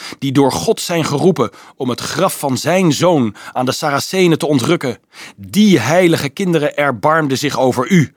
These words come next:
burgers van Spiers. Zij smeekten God om genade voor de stad. En toen was God genadig en nam het vuur uit de hemel terug en liet de blussende regen neerstromen.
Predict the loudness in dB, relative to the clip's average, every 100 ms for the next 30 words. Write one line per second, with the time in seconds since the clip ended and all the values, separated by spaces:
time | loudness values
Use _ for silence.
0 | _ -8 0 2 2 -2 -4 -6 -4 -2
1 | -2 -2 -8 -14 _ _ _ -20 -14 -10
2 | -2 0 2 0 -4 -6 -6 -6 -6 -6
3 | -4 -6 -6 -10 -8 0 0 2 0 0
4 | 0 0 -2 0 0 -2 -4 -8 -8 -16
5 | -18 _ _ _ -4 -4 -4 0 2 4
6 | 2 -2 -2 -2 -2 0 0 2 0 0
7 | -4 -8 -14 -6 -2 2 2 2 0 0
8 | -2 2 4 4 2 0 0 2 2 0
9 | 0 -2 -4 -6 -4 2 2 2 0 -4
10 | -2 -2 -2 -2 0 0 0 2 2 4
11 | 2 0 2 2 -2